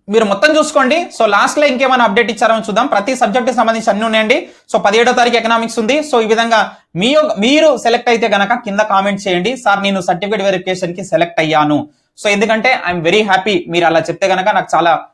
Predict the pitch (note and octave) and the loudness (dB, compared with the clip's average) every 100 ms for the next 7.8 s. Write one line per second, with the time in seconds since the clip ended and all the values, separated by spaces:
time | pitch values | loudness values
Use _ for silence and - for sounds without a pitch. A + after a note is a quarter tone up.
0 | _ - E3 G3 G3 F#3 G3 A#3+ B3+ - | _ -6 -2 0 0 -2 0 0 0 -2
1 | A3+ G3+ F#3+ G3+ A3+ A#3+ A#3+ B3 B3+ B3 | -2 0 -2 -2 -2 0 0 2 0 0
2 | G#3+ G3+ G3 F#3 G3 G3 F3+ F3 F#3+ E3+ | 0 0 0 -4 -4 0 0 2 0 0
3 | F3+ E3 E3 - E3 F3 E3 E3 E3+ F#3 | 0 -2 -4 -2 0 0 -2 -2 0 0
4 | C4 - _ - E3 F3 F3 E3+ F3+ E3+ | 0 -4 _ -4 0 2 2 2 2 2
5 | - G3+ A3+ C#4 C#4+ A#3 C#4 D4+ D4 D4 | 0 0 2 2 2 2 4 4 2 2
6 | C4+ - E4 C4 C4+ B3 A#3+ A3+ B3 A#3 | 0 2 0 2 0 0 0 2 2 4
7 | A3 C#3+ B3 D4 B3+ - A#2+ | 4 2 2 2 0 -2 -4